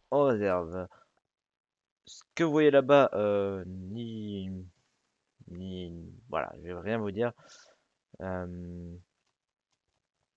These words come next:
euh, c'est juste, euh, dans un autre épisode, si j'ai, j'arrive à, à tout comprendre comment ça fonctionne, euh, vous verrez bien. C'est en phase d'expérimentation. Donc ça, c'est intéressant.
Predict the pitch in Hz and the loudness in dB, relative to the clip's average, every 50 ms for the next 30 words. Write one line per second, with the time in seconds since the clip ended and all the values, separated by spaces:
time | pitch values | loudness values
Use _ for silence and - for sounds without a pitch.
0 | _ - _ _ _ _ _ - - 95 95 92 87 82 - - 92 92 95 107 | _ -20 _ _ _ _ _ -12 -10 -8 -8 -8 -10 -12 -12 -12 -12 -8 -8 -8
1 | 113 - _ - - 101 95 95 92 92 92 92 98 98 - _ _ _ _ _ | -8 -8 _ -6 -4 -4 -2 -2 -4 -6 -8 -10 -10 -12 -16 _ _ _ _ _
2 | _ _ _ _ _ - 101 110 113 117 117 110 107 104 110 110 - 104 - 101 | _ _ _ _ _ -8 -2 2 2 4 4 2 0 -2 -2 -4 -6 -10 -8 -2
3 | 98 113 110 - - - - 127 135 - _ _ - - 90 95 98 98 - - | 0 0 -2 -2 -8 -12 -8 -8 -8 -8 _ _ -20 -16 -12 -10 -10 -10 -10 -12
4 | - - - 95 113 120 107 101 92 95 95 98 95 _ - - - - - _ | -10 -8 -4 -4 -2 -2 -2 -2 -2 -2 -2 -2 -4 _ -14 -20 -20 -20 -20 _
5 | - - 101 - - 131 127 131 110 - - 127 127 - 117 117 123 - 131 117 | -10 -10 -10 -8 -6 -4 -4 -4 -4 -2 -4 -4 -4 -2 -4 -6 -6 -6 -8 -10
6 | 110 98 90 101 113 120 113 101 95 98 98 92 92 98 104 113 117 113 95 98 | -10 -10 -8 -8 -8 -6 -6 -6 -6 -6 -8 -8 -6 -4 -2 0 0 0 0 0
7 | 113 135 156 - - - - - - - _ _ - - - 139 147 - - 120 | -2 -2 -2 -6 -14 -20 -20 -20 -20 -20 _ _ -12 0 2 2 2 2 0 -4
8 | 120 - - 147 143 131 107 - 143 147 143 - 147 143 135 135 127 - 101 - | -4 0 4 4 4 4 2 0 -4 -4 -2 0 0 0 0 0 0 -2 -4 -4
9 | - - 131 190 - _ _ _ _ _ _ _ _ _ _ _ _ _ - - | -2 -4 -4 -4 -6 _ _ _ _ _ _ _ _ _ _ _ _ _ -20 -20
10 | - - - - - 95 98 101 - - - 87 | -16 -16 -14 -12 -12 -14 -14 -14 -18 -16 -16 -16